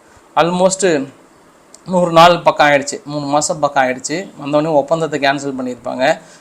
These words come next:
எல்லாமே பண்ணியிருப்பாங்க. திடீர்னு இப்போ இதை வந்து கையில் எடுத்திருக்காங்கன்றது இன்னொரு விஷயமும் கூட. So என்ன நிகழ்கிறது, என்ன சொல்ல போறாங்க அப்படின்றது பார்க்கலாம். ஜெகன்மோகன் ரெட்டி சார்பா வந்து மறுத்திருக்கிறாங்க.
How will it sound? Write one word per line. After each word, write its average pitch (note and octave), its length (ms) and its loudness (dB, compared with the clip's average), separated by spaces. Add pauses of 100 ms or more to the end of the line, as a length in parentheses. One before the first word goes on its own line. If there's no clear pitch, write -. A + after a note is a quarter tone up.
எல்லாமே D#3+ 360 4
பண்ணியிருப்பாங்க. D3 600 0
திடீர்னு F3+ 420 0
இப்போ E3 240 -2
இதை E3 200 2
வந்து D#3+ 200 -2
கையில் D#3 320 0
எடுத்திருக்காங்கன்றது C#3 680 -2
இன்னொரு C#3+ 340 -4
விஷயமும் C3 420 -10
கூட. B2+ 300 -8 (480)
So D#3+ 180 -2
என்ன D#3+ 200 6
நிகழ்கிறது, F3 720 2
என்ன E3 420 2
சொல்ல D3+ 220 -2
போறாங்க D3 520 0
அப்படின்றது C3+ 300 -14
பார்க்கலாம். C#3 440 -4
ஜெகன்மோகன் D3+ 480 -2
ரெட்டி C#3 200 -8
சார்பா C3+ 480 -2
வந்து C#3 80 -8
மறுத்திருக்கிறாங்க. C3 840 -6